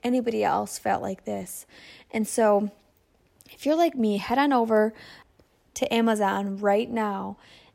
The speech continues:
and look up Made Like Martha, and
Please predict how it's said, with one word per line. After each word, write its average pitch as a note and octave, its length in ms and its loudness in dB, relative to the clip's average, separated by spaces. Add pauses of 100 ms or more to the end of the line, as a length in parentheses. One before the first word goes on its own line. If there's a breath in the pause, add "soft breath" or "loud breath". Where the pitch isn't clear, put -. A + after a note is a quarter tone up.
(120)
and G3+ 540 -2
look G#3+ 260 -2
up G3+ 260 0
Made G3+ 600 -2
Like G3 460 -2 (100)
Martha, G3+ 720 -4
and G#3 260 -6